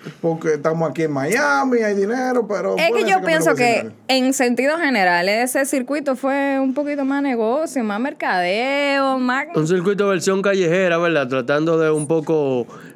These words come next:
Speaker 3: eh, igualar la competencia con,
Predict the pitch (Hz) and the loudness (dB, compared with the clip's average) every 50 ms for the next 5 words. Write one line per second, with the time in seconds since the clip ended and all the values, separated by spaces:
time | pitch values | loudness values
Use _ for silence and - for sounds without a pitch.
0 | - - 143 143 139 135 131 131 127 127 123 120 120 127 - 143 147 147 151 160 | -6 -2 0 2 2 2 2 2 2 2 2 0 0 0 0 0 0 2 2 2
1 | 156 156 165 180 190 190 185 165 180 170 147 170 160 135 160 175 180 180 170 - | 2 2 2 2 2 0 0 0 0 0 0 -2 -2 0 0 0 0 0 0 0
2 | 165 147 - 156 147 139 131 127 123 | 0 0 0 0 0 0 0 -2 -2